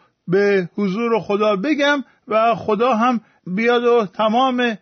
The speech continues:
اوامر من رو اطاعت بکنه. اینجوری نیست. خدا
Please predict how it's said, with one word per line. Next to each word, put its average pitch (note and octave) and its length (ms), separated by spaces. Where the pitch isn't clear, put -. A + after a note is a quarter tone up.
اوامر G3+ 580
من A3+ 240
رو A3+ 100
اطاعت G#3 540
بکنه. F3 500
اینجوری B3+ 540
نیست. - 440
خدا G#3 440